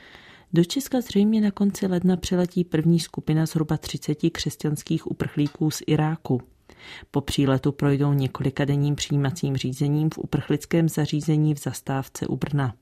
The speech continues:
Pak budou nejméně půl roku bydlet v Jihlavě, kde se budou učit jazyk a projdou dalším integračním procesem. Celkem by do Česka mělo přesídlit třicet sedm křesťanských rodin, tedy sto padesát tři lidí.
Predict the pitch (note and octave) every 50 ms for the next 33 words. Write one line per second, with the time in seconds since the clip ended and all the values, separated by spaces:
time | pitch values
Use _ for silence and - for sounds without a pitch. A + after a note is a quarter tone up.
0 | _ _ _ _ - - - - - - - - _ - F#3 G3 - - A3 A3
1 | A3+ A3 G#3+ G#3+ G#3+ G#3 G#3 G#3 G#3 G3+ G3+ G3 G3 - - E3+ F3 F3+ F3 E3
2 | - - F3 D#3 D#3+ D3+ - D#3+ D#3+ - - C#3+ C3+ B2 A#2+ C#3 D3 C#3+ C#3+ B2
3 | A#2+ - - - B2 - - B2+ - C3+ C3 C3+ A#2 - - - - B2 - C3+
4 | B2 B2 - F#3 F#3 - - - F#3+ - - F#3 F3+ F3+ E3+ F3+ F3 E3+ D#3 -
5 | C#3 D3+ - - - G3 F#3 F#3 - C3+ C3 - C3 - - C3+ C3 - - -
6 | C#3+ C#3 D3 - D3 C3+ - - C3 - - - B2+ B2+ B2 B2 B2+ - _ _
7 | _ _ _ - _ _ - - - - - - - - - - - C#3+ C3+ -
8 | D3 C3+ C3+ C3+ B2+ - C3 - - - C3 - - E3 D#3+ D#3+ D#3+ D3 C#3 C3
9 | - - - C#3 - - - D3+ D3 D3+ D3 D3 - - - - - D#3 - -
10 | C#3 C3+ - - D#3 E3 F3+ F3+ E3+ - - D3+ - - D#3+ D#3 D#3 - - -
11 | D#3 D3+ - - C#3+ D3 C#3 C#3+ C#3+ C3+ B2+ B2 - - - - - - - -
12 | _ - D3 C3+ C#3 B2 - - - G3 G3+ - - D#3 D#3 C#3+ - - C#3+ C3
13 | C3 - - _ - - - B2 A2 - A2 - C#3 C3 B2+ A#2+